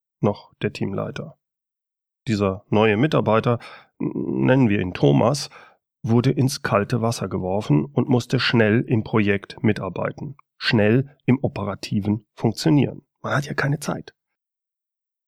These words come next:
Auch danach war immer viel zu tun. Äh, weder Geschäftsführer noch Teamleiter hatten die Zeit, regelmäßig in Ruhe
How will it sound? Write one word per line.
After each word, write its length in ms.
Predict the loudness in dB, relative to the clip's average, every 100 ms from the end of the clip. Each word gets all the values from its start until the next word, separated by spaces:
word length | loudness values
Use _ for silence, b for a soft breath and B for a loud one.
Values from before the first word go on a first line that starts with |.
| _ _ _ _ -4
Auch 260 | -4 -6 -2
danach 480 | 2 4 2 -2 -2
war 100 | 4
immer 220 | 4 4
viel 200 | 0 -4
zu 140 | -2
tun. 400 | 0 2 2 0 B B -8
Äh, 380 | -4 -2 -4 -8 _
weder 440 | 0 2 4 2
Geschäftsführer 640 | 0 0 -2 0 0 2 2
noch 160 | 0
Teamleiter 640 | -2 2 2 2 0 -2 -4 B B _
hatten 320 | -6 0 0
die 160 | 0 -6
Zeit, 540 | -2 0 0 -4 0
regelmäßig 880 | 0 0 -2 -2 -2 -6 -6 -14 _
in 120 | -8
Ruhe 540 | 0 2 4 4 2